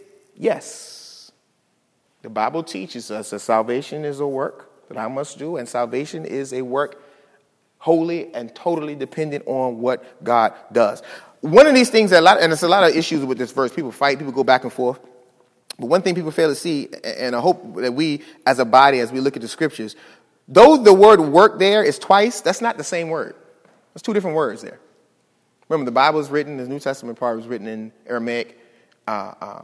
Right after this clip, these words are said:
um, Arabic and Greek. Aramaic and Greek.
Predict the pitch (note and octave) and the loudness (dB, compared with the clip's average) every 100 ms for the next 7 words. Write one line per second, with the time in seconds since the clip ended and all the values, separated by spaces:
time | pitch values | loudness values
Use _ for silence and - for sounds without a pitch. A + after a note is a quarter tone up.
0 | - - - _ _ _ _ - C3 A2 | -20 -20 -20 _ _ _ _ -4 -4 -4
1 | - - A2+ A2 C3 - - _ _ _ | -10 -10 -10 -10 -12 -14 -20 _ _ _
2 | _ _ _ _ _ _ G#2+ A2 G#2 G#2+ | _ _ _ _ _ _ -18 -14 -14 -18
3 | G2+ G#2+ _ | -20 -20 _